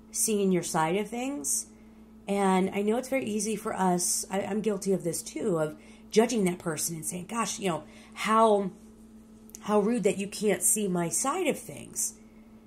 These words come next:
But there's this interesting energy that's happening where it's like you have this innate understanding of they are where they are, they're doing the best that they can, and, you know, I have to make a decision, depending on the situation, about what to do,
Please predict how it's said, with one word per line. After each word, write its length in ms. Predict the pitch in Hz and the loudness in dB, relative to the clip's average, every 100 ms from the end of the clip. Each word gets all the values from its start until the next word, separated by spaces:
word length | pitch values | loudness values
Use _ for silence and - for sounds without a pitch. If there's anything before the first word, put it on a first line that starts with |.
| - - - - - - - - - - - - | -20 -20 -20 -20 -20 -20 -20 -20 -20 -20 -20 -4
But 180 | 262 277 | 0 2
there's 200 | 302 277 | 2 2
this 140 | 254 | 2
interesting 460 | 311 359 370 311 254 | 0 0 0 -2 -2
energy 340 | 226 254 202 | -2 -2 -2
that's 200 | 190 180 | -2 -2
happening 380 | - 240 254 190 | -6 -10 0 2
where 100 | 180 | 2
it's 120 | 180 | 2
like 160 | 208 202 | -2 -2
you 60 | 220 | -4
have 120 | 269 | -2
this 180 | 311 233 | -2 0
innate 260 | 208 202 | 2 2
understanding 600 | 190 175 175 202 190 175 165 | 2 0 0 2 4 4 2
of 200 | 160 - - - | -4 -6 -20 -2
they 140 | 147 | 0
are 220 | 180 196 226 | 4 4 4
where 160 | 240 | 2
they 140 | 240 233 | 2 4
are, 280 | 180 175 | 4 4
they're 160 | 160 156 | 2 -4
doing 320 | 170 165 165 | -4 -2 -2
the 80 | 165 | -4
best 400 | - 147 - - | -4 -4 -6 -10
that 140 | 139 | -10
they 100 | 135 | -10
can, 540 | 123 - 202 190 190 190 - - - - - - | -8 -2 2 4 2 0 -10 -18 -18 -20 -20 -6
and, 640 | 175 170 165 160 156 156 151 - - - - - - - - - - - | 0 2 2 2 2 0 -2 -6 -10 -20 -20 -20 -20 -20 -20 -20 -20 -6
you 140 | 175 185 | 0 2
know, 80 | |
I 140 | 143 165 | 2 2
have 200 | 185 165 | 2 0
to 80 | 175 | -4
make 140 | - | -4
a 40 | |
decision, 880 | - 143 - 240 240 175 151 139 185 175 | -4 -2 0 0 0 0 0 0 -4 -4
depending 260 | 175 165 | -4 -4
on 80 | 156 | -4
the 60 | 147 | -6
situation, 720 | 151 - 131 123 151 151 175 - - - - - | -8 -6 -6 -4 -4 -4 -6 -14 -20 -20 -10 0
about 260 | 185 165 | 2 2
what 180 | 170 170 | 0 -2
to 80 | 160 | -4
do, 180 | 143 | -6